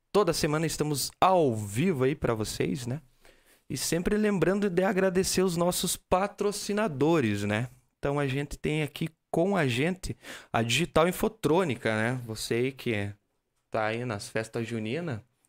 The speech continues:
que eu não sei como vocês estão com festa com fogo aqui em União e Porto União, porque tá chovendo.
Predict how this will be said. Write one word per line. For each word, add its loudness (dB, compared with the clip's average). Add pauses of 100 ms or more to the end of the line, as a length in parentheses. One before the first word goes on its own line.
(120)
que -4
eu 0
não -2
sei 0
como -2
vocês -6
estão -6
com -10
festa -6
com -8
fogo -4
aqui -6
em -8
União -6
e -8
Porto -8
União, -6
porque -6 (240)
tá -4
chovendo. -6